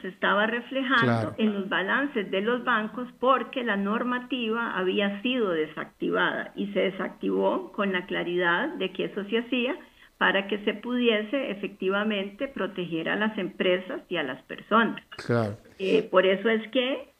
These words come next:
Speaker 1: la mitad de la cartera prácticamente del sistema bancario nacional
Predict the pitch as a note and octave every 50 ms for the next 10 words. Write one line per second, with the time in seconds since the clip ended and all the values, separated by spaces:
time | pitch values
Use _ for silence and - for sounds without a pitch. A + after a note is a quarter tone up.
0 | _ - G#3+ G3 G3 F#3 - - F3+ F3+ F3 - G#3 A3+ C4+ D4+ D4 C#4 A#3+ G3+
1 | - - F3+ - - - G#3 F#3+ F#3+ - - - - F3+ F3+ F3+ - - A3+ A3+
2 | - A3 G#3+ G3+ G3+ G3+ A3 G#3 - B3+ A#3 A3 F#3 E3+ E3+ - - - - -
3 | - F#3 F3+ F#3+ G3+ G3+ G#3 - F#3+ - - F#3+ G3+ G3 F#3 D#3 - D#3+ F3+ G3+
4 | G3+ - B3+ B3+ A3 G3 F3 F3+ G#3+ C4+ C4+ -